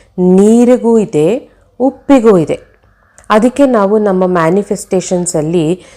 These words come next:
ನೀರು, ಉಪ್ಪು ಇವೆರಡನ್ನು ಜೊತೆ ಮಾಡಿ ಯೂಸ್ ಮಾಡಿದಾಗ ಬೇಗ ನೆರವೇರುತ್ತೆ ಅನ್ನೋದು. ಮತ್ತೆ ದೃಷ್ಟಿ ತೆಗೆಯೋದಕ್ಕೂ ಉಪ್ಪು ಎಲ್ಲ ಯೂಸ್ ಮಾಡೋದು ನಮ್ಮಲ್ಲಿ ನೆಗೆಟಿವಿಟಿನ ತೆಗೆಯೋದಕ್ಕೆ ಈ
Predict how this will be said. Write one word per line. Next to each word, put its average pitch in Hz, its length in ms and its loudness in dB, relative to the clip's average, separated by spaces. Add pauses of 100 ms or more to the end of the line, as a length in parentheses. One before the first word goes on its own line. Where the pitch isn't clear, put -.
(160)
ನೀರು, 233 600 2
ಉಪ್ಪು 226 560 -2
ಇವೆರಡನ್ನು 190 720 0
ಜೊತೆ 202 460 0
ಮಾಡಿ 190 400 -2
ಯೂಸ್ 170 240 -2
ಮಾಡಿದಾಗ 151 500 -4 (600)
ಬೇಗ 202 580 4
ನೆರವೇರುತ್ತೆ 156 800 -4
ಅನ್ನೋದು. 139 360 -8 (360)
ಮತ್ತೆ 190 200 2
ದೃಷ್ಟಿ 180 460 -2
ತೆಗೆಯೋದಕ್ಕೂ 180 680 0
ಉಪ್ಪು 196 320 -2
ಎಲ್ಲ 180 180 2
ಯೂಸ್ 165 360 -2
ಮಾಡೋದು 156 360 -2
ನಮ್ಮಲ್ಲಿ 180 440 -2
ನೆಗೆಟಿವಿಟಿನ 165 760 -4
ತೆಗೆಯೋದಕ್ಕೆ 143 840 -4 (360)
ಈ 175 260 0